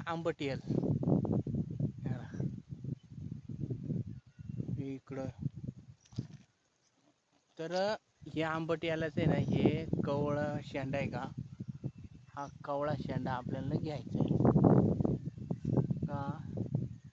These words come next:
आपण बडद्याची भाजी घेतली ना, तर ते बडद्याच्या भाजीत, बडद्याच्या भाजीत चीच न टाकता हा आंबट येल जरी टाकवला तरी होतं. मित्रांनो, बघा हे आवडं आंबट येल घेतला आपण,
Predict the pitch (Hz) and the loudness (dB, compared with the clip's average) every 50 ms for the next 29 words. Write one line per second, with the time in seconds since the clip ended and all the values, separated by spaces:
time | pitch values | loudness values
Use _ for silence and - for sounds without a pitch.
0 | _ _ - 135 - - 143 143 147 147 151 156 156 147 151 143 131 - 143 143 | _ _ -20 -16 -10 -8 -6 -6 -4 -4 -4 -6 -4 -4 -4 -4 -4 -2 0 2
1 | 151 147 143 143 139 139 151 139 - - 147 147 135 135 139 151 - - - - | 2 2 2 2 0 0 0 -2 -2 0 -2 -2 -2 -2 -4 -8 -10 -14 -16 -16
2 | - - - - - - - _ _ _ - - - 143 139 139 139 147 147 147 | -16 -16 -20 -20 -20 -20 -20 _ _ _ -6 -4 -2 -2 -4 -2 0 2 2 4
3 | 147 143 147 143 131 - 156 147 143 139 135 143 143 139 160 185 - - - - | 4 4 2 0 2 2 2 2 2 0 0 0 0 2 0 0 0 -4 -10 -12
4 | - - - - - _ _ - - - - _ _ - - - - - - - | -14 -14 -18 -20 -20 _ _ -20 -20 -20 -20 _ _ -20 -18 -18 -18 -18 -14 -8
5 | - 147 143 147 151 151 147 143 131 135 139 131 131 143 139 135 139 139 - - | 0 2 2 4 4 4 2 2 4 4 4 4 4 2 2 2 0 -2 -2 -2
6 | - - 165 147 - 160 160 156 156 151 175 180 - - 156 156 175 - - - | 0 0 0 0 2 2 2 2 4 4 4 2 2 4 2 2 2 2 -2 -4
7 | - - - - - - - - - 143 135 139 143 143 143 151 143 151 156 156 | -4 -2 2 2 2 2 2 0 2 4 4 4 4 4 4 4 6 6 6 6
8 | 156 151 160 165 165 151 - 170 170 - - 143 135 131 127 120 - - - - | 6 6 4 4 4 6 6 6 6 6 6 4 4 4 2 -2 -4 -8 -8 -10
9 | - - - - - - - _ - - - - - - - - - - 143 143 | -10 -14 -16 -20 -20 -20 -20 _ -18 -18 -18 -18 -10 -10 -8 -6 -2 -2 0 2
10 | 156 165 151 - 151 131 - - 143 - - - - - - - - 143 - - | 2 0 0 0 -2 0 0 -2 -4 -4 -4 -6 -6 -4 0 0 0 0 0 -2
11 | - - _ _ _ _ _ _ _ _ _ _ _ _ _ _ _ _ _ _ | -6 -8 _ _ _ _ _ _ _ _ _ _ _ _ _ _ _ _ _ _
12 | - - _ _ _ _ - - _ _ _ _ _ _ _ _ _ _ - - | -20 -20 _ _ _ _ -20 -20 _ _ _ _ _ _ _ _ _ _ -20 -20
13 | _ - - - - 165 175 - - 233 247 240 233 226 226 233 240 220 - 190 | _ -12 -12 -8 -2 -2 2 6 8 10 10 10 12 10 10 10 8 6 4 6
14 | 196 202 208 202 196 202 202 196 180 180 180 175 170 170 180 185 185 180 170 170 | 6 8 8 10 8 8 8 6 6 4 4 6 8 8 8 8 8 8 8 8
15 | 160 165 160 170 160 160 165 160 160 160 160 170 147 - - 139 135 135 131 - | 6 6 8 6 6 6 6 4 4 4 4 2 0 2 2 2 2 2 2 0
16 | 139 147 | 0 -2